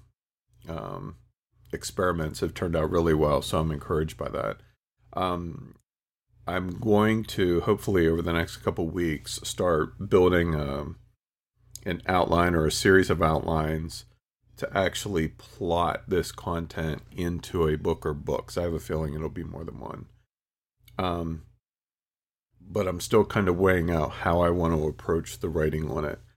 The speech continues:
which is one of the reasons why I wanted to teach these through Nerd Unscripted, because,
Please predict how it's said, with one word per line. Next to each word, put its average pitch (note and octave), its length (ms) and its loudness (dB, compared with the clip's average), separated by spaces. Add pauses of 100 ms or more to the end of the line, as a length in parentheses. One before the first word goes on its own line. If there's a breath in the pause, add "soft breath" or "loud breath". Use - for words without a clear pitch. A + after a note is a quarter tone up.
(180)
which G#2 220 2
is F2 140 0
one G#2+ 100 4
of G2+ 40 6
the F#2+ 60 4
reasons F2 380 2
why E2+ 160 8
I E2 60 8
wanted E2 300 2
to D2 320 0
teach - 380 -8
these E2 440 -4 (480)
through G#2 160 0
Nerd F#2 220 6
Unscripted, E2 800 2
because, E2+ 680 2